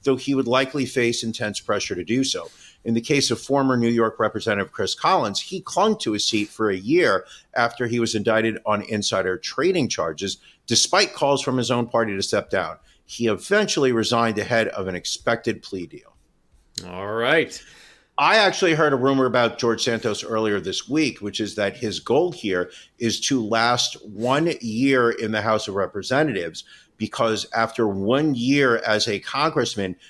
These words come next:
Speaker 1: you have earned yourself lifetime health insurance.
Speaker 2: Interesting. I mean, that's a good deal. I think I might need to run for office.
Speaker 1: That allegedly he has told people that he, that, that he,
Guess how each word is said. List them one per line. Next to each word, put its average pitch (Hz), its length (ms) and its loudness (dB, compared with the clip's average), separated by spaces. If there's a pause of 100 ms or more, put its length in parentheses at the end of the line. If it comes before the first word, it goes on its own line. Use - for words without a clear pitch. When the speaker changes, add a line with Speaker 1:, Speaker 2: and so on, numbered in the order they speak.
(120)
Speaker 1:
you 107 140 0
have 110 180 0
earned 127 300 2
yourself 113 560 2
lifetime 117 720 0
health 110 320 0
insurance. - 720 -8 (320)
Speaker 2:
Interesting. 139 680 -2 (180)
I 98 160 -4
mean, 104 180 -4
that's 147 280 -2
a - 20 -2
good 104 300 -4
deal. 139 320 2
I 104 140 -2
think - 220 -6
I 131 140 0
might 190 180 -4
need 85 140 -8
to 85 80 -8
run 80 220 -12
for 87 180 -16
office. - 540 -20
Speaker 1:
That 110 260 2
allegedly 135 600 2
he 117 100 2
has 98 180 -2
told 131 300 0
people 139 340 2
that 104 160 -2
he, 98 240 -10 (160)
that, 95 300 -4
that 98 160 -2
he, 92 160 -16